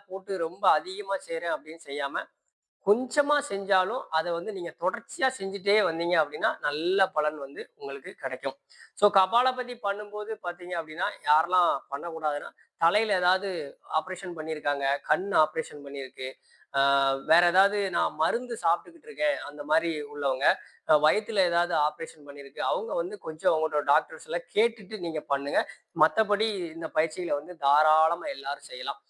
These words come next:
குறிப்பா பாத்தீங்க அப்படின்னா காலையில இந்த பயிற்சிகளை செய்யுங்க. நீங்க இந்த பயிற்சிகளை மாலையில செய்யலாம், சாயங்காலம் செஞ்சீங்கன்னா கொஞ்சம் தூக்கம் வர்றதுக்கு கொஞ்சம் லேட் ஆகலாம். ஆனா நீங்க காலையில செஞ்சீங்க அப்படின்னா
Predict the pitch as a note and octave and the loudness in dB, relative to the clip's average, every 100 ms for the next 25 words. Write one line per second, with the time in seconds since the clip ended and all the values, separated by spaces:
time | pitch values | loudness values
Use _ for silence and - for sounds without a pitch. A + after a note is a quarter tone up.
0 | _ _ _ A3 C#4 C#4 D4 C#4 G#3 F#3+ | _ _ _ 0 0 2 2 4 2 0
1 | F#3+ G3 F3+ D#3+ F3+ A#3 - D3+ D#3+ G3+ | -2 -4 -4 -4 -10 -10 -4 0 4 4
2 | A3 G#3+ G#3+ F3 - C#3+ D3+ D#3 D3 C#3 | 2 -6 -10 -12 -14 -16 -16 -20 -20 -16
3 | C#3 C#3+ C3 D3 C#3+ C#3+ C#3+ E3 G#3 G3+ | -14 -12 -14 -14 -14 -8 -6 -6 -2 -2
4 | E3+ E3+ F#3+ G#3+ A3 - F#3 G#3 G3+ A3 | -2 -2 0 0 -4 -6 -2 0 2 0
5 | - _ _ F3 F3+ G3+ A3+ G#3+ F#3+ G3 | -6 _ _ 2 2 2 -2 -4 -6 -6
6 | A3 - G3+ A3 A3 _ B3+ C4 A3 F#3 | -6 -8 -12 -10 -16 _ -10 -2 2 2
7 | E3+ D#3+ F3 G3 D#3 D#3+ F#3+ D3+ D3 D3 | 2 -2 -6 -10 -10 -2 0 0 0 2
8 | C#3+ C3+ C3+ - _ - - E3+ G#3 G3+ | 2 2 0 -4 _ -20 -6 2 2 2
9 | F#3+ F#3 E3+ G3 G#3+ A3 A3 F3+ F3+ F#3+ | -4 2 4 6 4 -4 -8 -12 -12 -10
10 | E3+ D#3 F#3 | -10 -8 -8